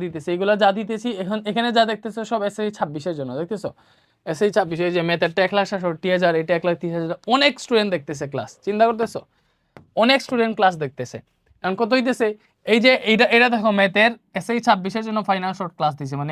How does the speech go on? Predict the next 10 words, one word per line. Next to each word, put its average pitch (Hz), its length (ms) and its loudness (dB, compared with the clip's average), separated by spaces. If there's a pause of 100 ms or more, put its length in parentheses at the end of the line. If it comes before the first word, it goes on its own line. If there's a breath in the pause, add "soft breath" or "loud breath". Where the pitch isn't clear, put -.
এক 170 100 -12
ক্লাসে 190 220 -2 (100)
পুরো 180 240 -2
ম্যাথের 170 280 -4 (640 soft breath)
এমসিকিউ 180 380 -2
প্লাস 165 220 -2
এসকিউ 143 320 -4
শেষ। 104 120 -10 (520)
তো - 40 -4 (160)
ওইটা 233 160 6